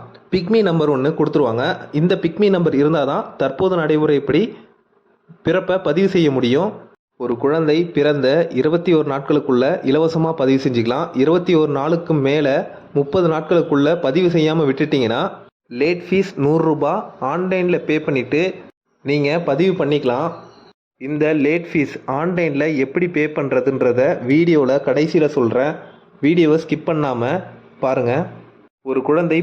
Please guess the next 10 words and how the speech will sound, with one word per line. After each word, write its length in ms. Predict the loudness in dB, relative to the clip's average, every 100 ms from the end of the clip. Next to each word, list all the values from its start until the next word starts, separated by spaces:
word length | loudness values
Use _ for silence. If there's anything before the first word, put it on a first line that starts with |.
| 0
பிறந்து 320 | -2 0 0 0 0 -4
முப்பது 320 | 0 0 0
நாட்களுக்கு 440 | 0 0 0 2 0 0
மேல 240 | 0 0 0 2
ஒரு 120 | 4 2
வருஷத்துக்குள்ள 540 | 0 -2 0 2 2 2
ஆகியிருந்தா 440 | 0 0 0 -2 -2 -6 -12 -20 _ _ -8
பர்த் 180 | -4 -2
சர்டிஃபிகேட் 380 | 0 0 0
வாங்கிறதுக்கு 540 | 0 0 -2 -4 0